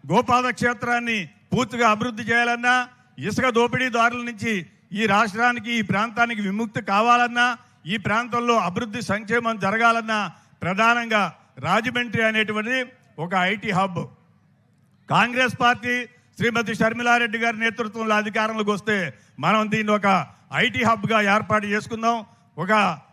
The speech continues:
అత్యంత విలువైనటువంటి బంగారం, వస్త్రం వ్యాపారం ఇక్కడ జరుగుతుంది.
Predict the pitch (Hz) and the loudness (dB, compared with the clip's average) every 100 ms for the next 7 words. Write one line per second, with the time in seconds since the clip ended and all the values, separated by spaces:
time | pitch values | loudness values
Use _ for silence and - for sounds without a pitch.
0 | _ 151 170 240 247 233 233 214 196 214 | _ -8 -2 0 0 2 0 0 -2 0
1 | 233 240 226 233 208 214 180 - 127 170 | 0 0 -2 -4 -4 -6 -8 -12 -6 -4
2 | 208 220 214 214 208 180 - 202 202 185 | -2 0 0 -2 -4 -4 -4 -6 -2 0
3 | 185 190 180 180 175 175 165 160 | 0 -4 -4 -4 -4 -4 -6 -12